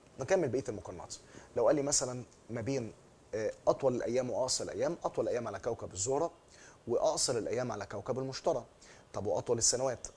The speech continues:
طبعا هيبقى أبعد كوكب خالص اللي هو كوكب نبتون، وأقصر السنوات أول كوكب خالص اللي كوكب عطارد. آه، طبعا مع ملاحظة حتة مهمة جدا إن كوكب الزهرة بيتميز إن اليوم عليه أطول من السنة.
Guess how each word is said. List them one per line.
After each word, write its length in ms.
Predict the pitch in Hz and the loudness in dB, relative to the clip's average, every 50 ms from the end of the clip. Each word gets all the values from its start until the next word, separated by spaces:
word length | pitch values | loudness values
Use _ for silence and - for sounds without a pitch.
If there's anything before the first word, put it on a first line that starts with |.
| - - | 0 2
طبعا 300 | 131 120 113 110 - 113 | 2 2 2 -2 -4 -6
هيبقى 300 | 123 113 101 - - 127 | -6 -4 -4 0 0 0
أبعد 260 | 120 117 101 98 - | 0 0 -2 -4 -2
كوكب 320 | - 127 117 - - - | -2 -2 -2 -2 -4 -10
خالص 320 | - - 117 113 107 - 107 | -4 -2 -2 -2 0 -4 -4
اللي 120 | 104 107 | -4 -8
هو 40 | 104 | -6
كوكب 340 | - 117 110 - 104 95 107 | -6 -6 -6 -6 -8 -10 -10
نبتون، 340 | 123 123 - - 151 147 - - | -12 -10 -8 -8 -8 -6 -4 -4
وأقصر 320 | 127 131 127 123 - 104 | -4 -2 -2 -4 -4 -4
السنوات 380 | 101 - - 104 110 120 120 - - - | -4 -4 -4 -4 -4 -8 -8 -10 -2 0
أول 200 | 113 123 110 101 | 0 0 0 -2
كوكب 320 | - - 113 101 - 104 | -2 -4 -4 -4 -4 -10
خالص 260 | - - 107 107 101 - | -8 -8 -6 -4 -4 -6
اللي 120 | 90 87 | -6 -8
كوكب 340 | - 107 104 - 95 - - | -8 -8 -6 -6 -8 -10 -10
عطارد. 380 | - - 135 139 156 156 143 - - - - - - - - - | -8 0 2 2 2 2 -2 -8 -14 -18 -20 -18 -18 -18 -8 -4
آه، 80 | 131 123 | -4 -2
طبعا 240 | - - 147 143 127 | -2 2 2 2 2
مع 160 | 120 113 113 | 2 0 -2
ملاحظة 360 | 113 123 135 127 - - 113 - | 0 0 2 2 2 0 0 -2
حتة 220 | - 139 - 117 | -4 -2 -2 -2
مهمة 300 | 113 110 127 127 120 110 | -2 -2 -2 -2 -2 -2
جدا 380 | 104 117 123 113 131 131 131 120 - - - - | -4 -4 -2 -2 -4 -4 -4 -8 -12 -16 -12 -10
إن 100 | 113 110 | -10 -2
كوكب 340 | 107 165 175 175 165 135 123 | 2 2 2 2 2 -2 0
الزهرة 280 | 117 123 147 147 139 | 0 0 0 0 0
بيتميز 600 | 117 110 110 - 123 135 139 135 131 113 - - - | -2 -4 -6 -6 -4 -2 -2 -2 -2 -4 -4 -6 -8
إن 120 | 110 107 104 | -12 -10 -10
اليوم 320 | 104 101 117 139 143 135 | -8 -4 -2 -2 -2 -2
عليه 300 | 110 107 113 127 131 131 - - - - | -4 -4 -4 -4 -6 -6 -8 -8 -2 -2
أطول 420 | 147 151 - - 123 131 131 127 | -2 -2 0 -2 0 0 0 0
من 120 | 131 135 135 | -2 -4 0
السنة. 340 | 131 - - 151 135 - | 2 4 4 4 2 0